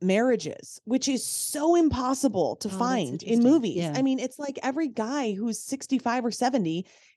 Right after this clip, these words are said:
Speaker 1: is married to a forty-year-old in a
Speaker 2: Right.
Speaker 1: movie.
Speaker 2: <laughs> Right.
Speaker 1: And I mean, not saying that that's, like, I have, I have friends who have relationships where there's a twenty-year age difference. That's fine.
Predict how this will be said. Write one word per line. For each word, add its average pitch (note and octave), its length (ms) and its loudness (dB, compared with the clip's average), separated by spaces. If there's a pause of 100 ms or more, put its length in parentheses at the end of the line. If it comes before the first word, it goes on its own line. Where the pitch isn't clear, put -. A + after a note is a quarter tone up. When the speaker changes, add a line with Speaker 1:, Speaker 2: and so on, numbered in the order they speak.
Speaker 1:
is A3+ 180 2
married A3+ 360 6
to D4 140 6
a C4+ 40 6
forty-year-old B3+ 880 4
in G3 100 6
a F#3 40 10
Speaker 2:
Right. E3 120 6
Speaker 1:
movie. - 320 -6
Speaker 2:
<laughs> - 40 -20 (560)
Right. - 460 -10
Speaker 1:
And C4+ 200 2 (340)
I D#4 60 4
mean, F4 120 6
not F4 220 4
saying D#4+ 240 6
that A#3 140 2
that's, B3 260 0
like, A3+ 240 0 (360)
I - 100 2
have, D4+ 220 0 (120)
I A#3 140 0
have A#3+ 280 0 (140)
friends C#4+ 400 2
who D4 100 6
have B3+ 180 4
relationships A#3+ 600 -2
where A#3 100 -2
there's A3 180 0
a G#3 40 -6
twenty-year G#3+ 440 -2
age G#3 240 -6
difference. G#3 320 -4
That's A#3+ 260 -2
fine. F#3 520 -2